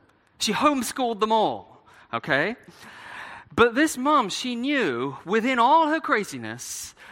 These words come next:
that she needed the presence of God. And do you know what she did? She would, at a specific time of the day,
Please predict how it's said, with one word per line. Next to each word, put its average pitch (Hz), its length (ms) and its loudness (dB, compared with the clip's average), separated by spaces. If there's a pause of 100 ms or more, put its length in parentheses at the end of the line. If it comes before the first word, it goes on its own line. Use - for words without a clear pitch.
that 226 160 0
she 240 240 -4
needed 233 400 -4
the 170 60 -6
presence 185 460 -6
of 151 120 -10
God. 113 320 -2 (1400)
And 170 100 -2
do - 60 0
you 262 40 4
know 285 100 6
what 285 140 0
she 277 120 -6
did? 226 280 0 (1200)
She - 280 0
would, 285 440 2
at 180 140 4
a 170 340 -2
specific - 560 -4
time 254 260 4
of 208 80 -2
the 190 80 -2
day, 151 440 2